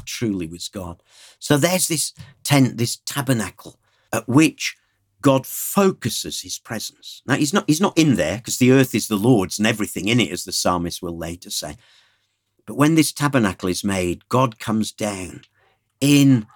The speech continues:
this cloud and fills it, like he will do at the temple, as a way of saying,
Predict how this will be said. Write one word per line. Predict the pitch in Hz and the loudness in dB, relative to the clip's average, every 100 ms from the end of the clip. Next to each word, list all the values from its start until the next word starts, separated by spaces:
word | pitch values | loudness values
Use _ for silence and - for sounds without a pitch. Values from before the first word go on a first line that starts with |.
| _ _ | _ _
this | 120 107 - | -2 -2 -6
cloud | - - 107 95 85 78 87 | -10 -10 -8 -8 -10 -12 -12
and | 82 | -12
fills | - - - 190 160 147 123 - | -10 -10 -2 0 0 0 -4 -6
it, | - - | -10 -2
like | 135 151 | 0 2
he | 156 | 2
will | 131 135 123 | 4 4 4
do | 123 120 | 2 0
at | - | -4
the | |
temple, | 104 110 110 104 107 | -8 -6 -6 -6 -8
as | 92 | -6
a | 95 | -6
way | 107 104 | -2 -2
of | 95 | -2
saying, | - 101 92 | -4 -2 -4